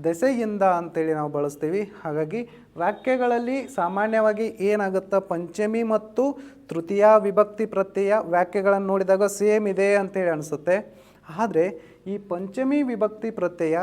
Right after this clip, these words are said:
ಮತ್ತು ತೃತೀಯ ವಿಭಕ್ತಿ ಪ್ರತ್ಯಯಕ್ಕೂ ಏನಾಗಿದೆ ಅಂತಂದ್ರೆ ವಿರುದ್ಧ ಇದೆ. For example ನೋಡ್ರಿ, ಇಲ್ಲಿ ಮೊದಲು ನಾವು ಪಂಚಮಿ ವಿಭಕ್ತಿ ಪ್ರತ್ಯಯದ ಉದಾಹರಣೆಗಳನ್ನ ನೋಡೋಣ. ದೆಸೆಯಿಂದ, ಅವನು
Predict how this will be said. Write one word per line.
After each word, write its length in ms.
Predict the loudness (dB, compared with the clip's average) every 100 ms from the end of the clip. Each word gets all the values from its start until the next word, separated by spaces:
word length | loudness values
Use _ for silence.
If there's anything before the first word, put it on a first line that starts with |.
| -4 -6
ಮತ್ತು 320 | -6 -2 -4
ತೃತೀಯ 360 | -2 -4 4 4
ವಿಭಕ್ತಿ 420 | 4 0 -2 -4
ಪ್ರತ್ಯಯಕ್ಕೂ 920 | -2 -2 -2 0 -2 -4 -4 -4 -4 -8
ಏನಾಗಿದೆ 520 | -4 -2 -2 -4 -2
ಅಂತಂದ್ರೆ 600 | -2 0 0 0 -2 -4 0
ವಿರುದ್ಧ 320 | 4 4 4
ಇದೆ. 300 | 2 2 -6 -20 _ _ _ _ _ -2
For 260 | 4 4 4
example 460 | 2 -2 2 2
ನೋಡ್ರಿ, 560 | 2 -2 -2 -6 -14 -14 -4
ಇಲ್ಲಿ 340 | -2 0 -4 -8 -20 -20 -14 -2
ಮೊದಲು 320 | 2 2 2
ನಾವು 480 | 0 -2 -4 -8 -4
ಪಂಚಮಿ 440 | -4 0 2 2
ವಿಭಕ್ತಿ 420 | 2 0 -2 -2
ಪ್ರತ್ಯಯದ 520 | -2 -2 0 0 0
ಉದಾಹರಣೆಗಳನ್ನ 720 | 0 2 2 2 0 -4 -4 -2
ನೋಡೋಣ. 360 | -2 -2 -4 -8 -16 -20 _ _ _ _ _ _ 0
ದೆಸೆಯಿಂದ, 440 | 2 6 4 4 2 -2 -4 -18 -20 _ 0
ಅವನು 680 | 4 4 4 0 -4 -16